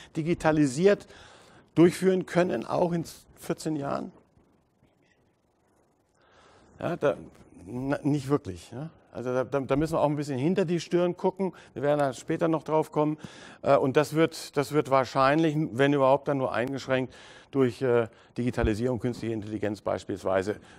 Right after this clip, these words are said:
Marktforschung. Wir können natürlich, äh, wir können natürlich schauen, was hat wer wann wo gemacht, ge-, geguckt, ne, wenn die Daten dann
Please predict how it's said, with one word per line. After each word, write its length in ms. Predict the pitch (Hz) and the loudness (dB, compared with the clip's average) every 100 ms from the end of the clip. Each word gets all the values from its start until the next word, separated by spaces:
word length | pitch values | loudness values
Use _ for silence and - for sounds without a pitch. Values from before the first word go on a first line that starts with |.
| - | -18
Marktforschung. 1120 | - 113 117 120 - 120 110 107 107 98 98 | -4 2 2 2 2 4 4 0 -4 -6 -6
Wir 100 | 98 | -6
können 160 | 117 | -2
natürlich, 460 | 110 95 120 107 - | -2 -2 -4 -4 -4
äh, 20 | |
wir 500 | 101 90 - - - | -2 -2 -6 -20 -14
können 120 | 101 110 | -8 -6
natürlich 240 | - 104 | -6 -6
schauen, 240 | - 110 | 0 0
was 220 | 104 104 104 | 0 -2 -4
hat 120 | 95 | -4
wer 220 | 101 107 | 0 0
wann 260 | 101 104 92 | 0 -2 -2
wo 200 | 101 90 | -4 -4
gemacht, 480 | 95 104 113 - | -4 -4 -4 -8
ge-, 240 | - 98 87 | -10 -8 -8
geguckt, 340 | 90 - 120 | -6 -6 -4
ne, 140 | 104 107 | -4 -4
wenn 100 | 98 | -4
die 100 | 98 | -4
Daten 360 | 101 98 98 | -2 -2 -4
dann 240 | 92 95 | -6 -6